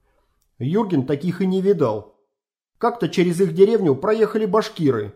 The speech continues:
"Дикие люди", сказал тогда отец. Но это был не башкир. "А вот еще один и еще", — отмечал про себя Юрген. Скоро все лица вокруг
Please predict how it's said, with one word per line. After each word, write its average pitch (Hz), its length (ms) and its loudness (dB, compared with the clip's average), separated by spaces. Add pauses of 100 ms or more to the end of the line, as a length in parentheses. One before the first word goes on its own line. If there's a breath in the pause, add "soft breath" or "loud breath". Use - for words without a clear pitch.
(360)
"Дикие 139 480 0
люди", 131 480 0
сказал 131 480 -4
тогда 135 280 -2
отец. 135 440 -4 (580)
Но 139 180 2
это 139 200 2
был 190 180 2
не 202 100 -2
башкир. 123 540 -6 (560)
"А 147 120 0
вот 208 220 2
еще 151 360 -2
один 156 500 -2
и - 80 -4
еще", — 156 640 -4 (120)
отмечал 151 560 0
про 156 140 -2
себя 151 300 0
Юрген. 117 580 -2 (760)
Скоро 202 360 6
все 185 240 0
лица 196 320 -2
вокруг 143 440 0